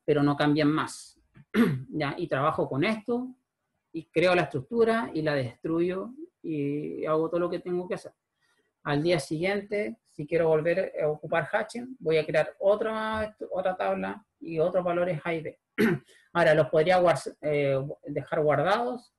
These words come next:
qué sé yo, encriptados de una forma, e irlos cambiando una vez a la semana, no sé, o, no sé, hay alguna estrategia de seguridad, ¿ya? Que tengan ahí en, en la compañía.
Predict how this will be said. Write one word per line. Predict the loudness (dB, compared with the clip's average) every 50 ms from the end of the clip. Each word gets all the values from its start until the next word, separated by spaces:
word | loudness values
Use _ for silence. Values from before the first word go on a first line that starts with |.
| _
qué | -8 -8 -8
sé | -6 -6 -4
yo, | -2 -2 -2 -2 -6 -12 _ _ _ _ _ _ _
encriptados | -4 -2 -2 0 0 0 -2 0 0 0 2 2 2 2
de | 2 0
una | -2 -4
forma, | -2 -2 -2 -2 0 -2 -4 -6 -8 -10 _ _ _ _ _ _ _ _ _ -4
e | 0 0
irlos | 2 2 2 0
cambiando | 0 -2 0 0 2 2 2 2 2
una | 2 2 2
vez | 2 2
a | 2
la | 0 -2
semana, | -4 -4 -4 -4 -4 -6 -8 -10 -10
no | -8 -8 -8
sé, | -8 -8 -8 -8 -8 -10 -12 -14 -12
o, | -8 -6 -6 -4 -4 -4 -6 -6 -8 -10 -12 -16 -18 _ _ _ _ _ _ _ _ _ _ _ -12
no | -12 -10
sé, | -8 -10 -12 -12 -14 _ _ _ _ _ -14 -10
hay | -8 -8 -8 -6 -6
alguna | -6 -4 -2 0 0 0 0
estrategia | 0 -2 -4 -4 -4 -6 -4 -6 -8
de | -6
seguridad, | -6 -6 -4 -4 -4 -4 -6 -6 -8
¿ya? | -10 -10 -10 -10 -12 -14 -18 _ _
Que | -10 -8
tengan | -6 -4 -4 -2 -2 -2 -2 -2 -2 -4 -6 -6
ahí | -2 0 0 2
en, | 2 2 2 2 0 -2
en | -2 -2
la | -2 -2
compañía. | -2 -4 -4 -4 -4 -6 -6 -8